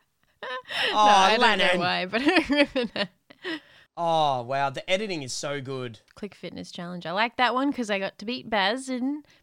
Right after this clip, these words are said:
Speaker 2: planks.
Speaker 1: Yep.
Speaker 2: And I got to see you guys do
Speaker 1: Definitely.
Speaker 2: deadlifts and, s-, and, like, we got to do pull-ups. I just I really think that was a great video.
Speaker 1: Click Fitness Challenge was really cool. And that was when I was just getting really into the gym, so it was, like,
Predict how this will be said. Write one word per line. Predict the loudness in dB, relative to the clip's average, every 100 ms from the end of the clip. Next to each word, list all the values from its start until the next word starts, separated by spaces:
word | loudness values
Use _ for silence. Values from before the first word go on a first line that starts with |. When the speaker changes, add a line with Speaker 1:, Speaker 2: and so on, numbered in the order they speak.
| _
Speaker 2:
planks. | -4 -4 -4 -8 -10 -4
Speaker 1:
Yep. | -2 -2 -6
Speaker 2:
And | -6
I | -6
got | -8 -12
to |
see | -10 -6
you | -4
guys | -4
do | -4 -4
Speaker 1:
Definitely. | -2 -2 -2
Speaker 2:
deadlifts | -6 -10
and, | -12
s-, | -12
and, | -8 -6 -6 -10
like, | -12
we | -12
got | -12
to | -12
do | -16
pull-ups. | -6 -4 -2 -2 -4 -8
I | -8
just | -8 -12 -14 _ _ -12
I | -10
really | -4
think | -4
that |
was | -4 -6
a | -12 _
great | -6 -4 -4 -10
video. | -12 -10 -10 -10 -12 _
Speaker 1:
Click | -8 -6 -4
Fitness | -4 -4 -4
Challenge | -2 -2 -4 -8
was | -14 -16
really | -10 -6 -6 -6
cool. | -10 -10 -10 -10 -14 _
And | -8 -4
that | -2 -2
was | -6
when | -4 -2
I | -2
was | -4 -6
just | -6 -6
getting | -8 -8 -10 -12 -10
really | -8 -6 -8
into | -10 -12
the | -12
gym, | -8 -6 -8 -10
so | -14
it | -14
was, | -12
like, | -12